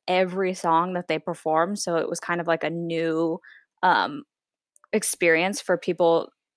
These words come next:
just for the concert because, you know, sometimes if you've seen a group perform something, you've seen 'em perform at all. But, like, getting to see, they did, like, each unit group did two songs each, and then, like, all of the, the songs were remixed. So that was really cool.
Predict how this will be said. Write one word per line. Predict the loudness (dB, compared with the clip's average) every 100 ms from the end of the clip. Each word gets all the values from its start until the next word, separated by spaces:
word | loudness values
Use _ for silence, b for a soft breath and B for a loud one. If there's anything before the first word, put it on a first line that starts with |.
| -4
just | 0 0 0
for | -2
the | -2
concert | 0 -2 0 -2 -2 -4
because, | -6 -4 -4 -6 -16 _ _ -6
you | -2
know, | 0
sometimes | 2 2 2 2
if | 0
you've | -4
seen | -2 0 0
a |
group | 0 0
perform | -2 -2 0 0
something, | -4 -2 -2
you've | -2 -4
seen | -2 -2
'em | -2
perform | -4 -2 0
at | 2
all. | 4 6 4 B B B 0
But, | 2 4
like, | 2 2
getting | 0 0 0
to | -4
see, | -4 -2 0 0 -4 b b b 0
they | 2
did, | 2 2
like, | 2 0 -10 0
each | 2 2
unit | 0 2 2
group | 2 0 2
did | -2 -4
two | -2 -4
songs | 0 -2 -2 -6
each, | -2 0 0 -2 -6
and | -4 -4
then, | -2
like, | 0 -2 -4 -8 2
all | 6 8 8 8 6
of | 4
the, | 0 0 2 0 -2 _ -6
the | -2
songs | 0 0 0
were | -4
remixed. | -4 -4 -8 -8
So | -2
that | -2
was | -2 -2
really | -4 -4
cool. | -4 -6 -6